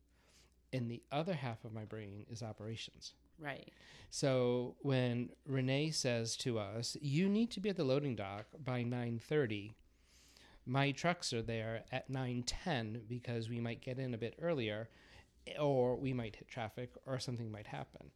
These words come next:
Speaker 2: Mm-hmm.
Speaker 1: So
Speaker 2: I can attest to that.
Speaker 1: timelines for us and the operations is just as important to us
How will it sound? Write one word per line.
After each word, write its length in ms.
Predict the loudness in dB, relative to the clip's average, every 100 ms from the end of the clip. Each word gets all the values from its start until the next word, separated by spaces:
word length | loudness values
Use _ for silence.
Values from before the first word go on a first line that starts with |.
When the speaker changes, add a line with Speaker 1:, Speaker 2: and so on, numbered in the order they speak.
| -8 -4
Speaker 2:
Mm-hmm. 280 | -2 -2
Speaker 1:
So 640 | 2 4 6 6 4 0 -8 _ _ -8
Speaker 2:
I 60 |
can 160 | -4 -4
attest 400 | -2 -4 -6 -6
to 60 | -4
that. 280 | -4 -4 -10 _
Speaker 1:
timelines 1040 | 2 4 6 4 4 2 0 -2 -4 -4 -6 -6
for 140 | -6
us 680 | -4 -4 -2 -2 -2 -2 -4 -4
and 480 | -4 -2 -2 -4 -4 -4
the 180 | -4 -4
operations 1040 | -4 -4 -2 -2 -2 -4 -6 -8 -10 -12 -14 -6
is 260 | -4 -4 -10
just 380 | -6 -4 -4 -8 -10
as 160 | -8
important 580 | -8 -8 -8 -10 -10 -14
to 140 | -14 -12
us 380 | -10 -10 -10